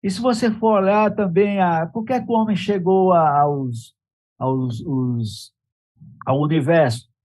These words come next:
Através dos foguetes. Eu me lembro do meu tempo, tinha uma revistinha, um gibi, na época chamava gibi, Flash Gordon,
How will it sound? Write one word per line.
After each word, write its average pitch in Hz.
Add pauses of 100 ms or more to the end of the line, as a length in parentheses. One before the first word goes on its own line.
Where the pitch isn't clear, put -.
(100)
Através 262
dos 233 (120)
foguetes. 208 (120)
Eu 208
me 202
lembro 233
do 208
meu 180
tempo, 196
tinha 208
uma 185
revistinha, 170
um 170
gibi, 175
na 131
época 170
chamava 185
gibi, 143 (340)
Flash 214
Gordon, 151